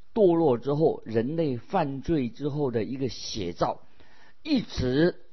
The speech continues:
到了今天。所以我们可以从诗篇第二篇看出，这是一个人类历史啊，一个历史，人类历史一个大戏。那么我们看到当中，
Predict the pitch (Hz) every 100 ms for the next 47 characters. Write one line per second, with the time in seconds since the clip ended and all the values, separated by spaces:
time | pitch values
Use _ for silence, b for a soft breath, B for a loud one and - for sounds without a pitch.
0 | - - - 123 117 104 139 123 117 113
1 | 104 123 - - - - - 135 120 123
2 | 135 127 117 113 - - - 123 131 -
3 | 139 131 131 120 156 123 135 120 185 165
4 | 131 147 147 - b b b 147 139 143
5 | 131 127 123 - b b - - - -
6 | 123 135 196 202 165 151 185 135 - -
7 | 101 80 - 98 139 131 180 247 151 -
8 | 101 117 160 180 151 160 185 135 - 98
9 | 104 120 117 110 - - - 147 123 -
10 | 151 104 - - - - - - - 123
11 | 120 123 139 131 123 120 147 143 135 139